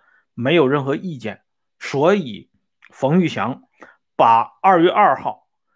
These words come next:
国民政府军事委员会给他开具的收条给蒋介石看了，说：“你看，我八天之前就已经把检阅新兵的报告呈递上来了，可是为什么直到今天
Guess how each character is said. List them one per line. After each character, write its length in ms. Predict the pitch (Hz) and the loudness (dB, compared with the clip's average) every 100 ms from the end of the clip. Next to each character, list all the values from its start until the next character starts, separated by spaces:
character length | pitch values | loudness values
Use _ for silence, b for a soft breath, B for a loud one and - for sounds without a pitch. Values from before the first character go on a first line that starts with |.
| _ _ | _ _
国 140 | 175 | -2
民 160 | 208 226 | 0 0
政 180 | 220 156 | -2 -4
府 140 | 123 | -8
军 240 | - 208 196 | -8 -6 -4
事 100 | 143 | -4
委 80 | |
员 220 | 104 104 160 | -4 -6 -4
会 260 | 202 - _ | -8 -8 _
给 140 | 123 | -12
他 160 | 113 156 | -8 -8
开 280 | - 202 208 | -6 -2 -2
具 200 | 202 175 | -2 -6
的 100 | 123 | -8
收 240 | - 214 | -6 -6
条 380 | 202 95 139 - _ - | -6 -8 -8 -10 _ -8
给 100 | 147 | -6
蒋 200 | 139 117 | -4 -6
介 100 | 117 | -6
石 140 | 131 | -8
看 200 | - 165 | -6 -6
了， 140 | 98 _ _ _ _ _ _ | -6 _ _ _ _ _ _
说 140 | - 190 | -2 0
：“你 120 | 151 | 0
看， 240 | 147 147 b b b | -2 -4 b b b
我 160 | - 262 | 0 0
八 320 | - 220 214 | 4 4 4
天 300 | 214 214 202 | 2 0 0
之 160 | 202 196 | 0 -4
前 340 | - 117 - _ _ - | -6 -8 -12 _ _ -6
就 220 | 226 160 | 0 0
已 220 | 117 113 | 0 -6
经 240 | 151 214 | -2 0
把 160 | 170 156 | 2 0
检 280 | - 113 104 | -2 -6 -4
阅 300 | 143 143 135 | -4 -6 -8
新 240 | - 170 | -8 -6
兵 140 | 165 165 | -4 -2
的 80 | |
报 240 | 127 156 123 | 2 2 2
告 320 | 143 - _ | -4 -8 _
呈 300 | - 147 160 | -10 -6 -4
递 160 | 226 185 | -4 -4
上 180 | 120 92 | -6 -10
来 140 | - | -16
了， 100 | _ _ _ _ _ _ B B B - | _ _ _ _ _ _ B B B -2
可 160 | 165 | 0
是 80 | 185 | 2
为 180 | 233 220 | 4 4
什 100 | 165 | 4
么 120 | 180 | 0
直 180 | 165 180 | 0 2
到 140 | 170 | 2
今 240 | - 175 170 | 0 -8 -6
天 260 | 165 151 | -6 -6